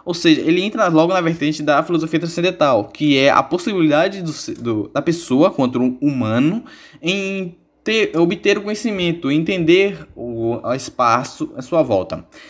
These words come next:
É importante salientar que Kant e Newton têm, têm visões separadas sobre o que é o espaço, tanto que no livro, quando ele faz a, a, o primeiro livro lá sobre a história da universal e da natureza e a teoria dos céus, ele elabora uma teoria sobre a nebu-, que a, a unis-,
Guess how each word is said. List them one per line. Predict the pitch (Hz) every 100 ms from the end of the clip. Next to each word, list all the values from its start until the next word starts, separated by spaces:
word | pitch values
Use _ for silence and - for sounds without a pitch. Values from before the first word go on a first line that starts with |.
| -
É |
importante | 294 381 220
salientar | 190 160 117 117 127
que | -
Kant | 117 123 170 247 -
e |
Newton | 117 107 151 -
têm, | 101 - 131
têm | 135 107 127 135
visões | 135 127 131 160 175 170 127 - _
separadas | - 147 180 226 151 156 135 107 107 - - _
sobre | - 127 156
o |
que | 156
é |
o | 151
espaço, | 247 - 120 107 - -
tanto | 107 170 220
que | - 156
no | 131
livro, | 120 110 113 113 113 107 -
quando | 123 123
ele | 135
faz | 123 104 87 143 143 -
a, | 104 104 101 98 98 92 92 87 98 -
a, | 98
o | 92
primeiro | 113 123 117
livro | 107
lá | 101
sobre | 92 101
a |
história | 104 - 135
da | 135
universal | 117 107 104 107 98
e | 107
da | 90
natureza | 101 107 95 92
e | 107
a |
teoria | 135 113 104
dos | 101
céus, | 107 120 123 123 - - -
ele | 139 151
elabora | 208 208 135 160
uma | 180 143
teoria | 131 117 104 127 160 123
sobre | - 120 120 123
a | 131
nebu-, | 139 147 -
que | - 123
a, | 120
a | 113 113 - 107 107 107
unis-, | 120 120